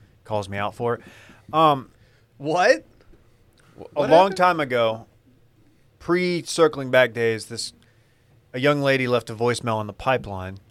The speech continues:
Speaker 1: and said
Speaker 3: Is it about the sniffling?
Speaker 1: She goes, "Um,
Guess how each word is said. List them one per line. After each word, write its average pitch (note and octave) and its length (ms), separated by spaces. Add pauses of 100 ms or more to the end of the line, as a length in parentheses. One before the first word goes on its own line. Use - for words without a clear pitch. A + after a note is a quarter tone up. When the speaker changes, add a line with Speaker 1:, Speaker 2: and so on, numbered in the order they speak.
(760)
Speaker 1:
and A2 120
said G#2+ 440
Speaker 3:
Is G2+ 80
it - 20
about C3+ 160
the G#2+ 60
sniffling? A#3+ 540 (120)
Speaker 1:
She - 140
goes, E3 280
"Um, F#3+ 500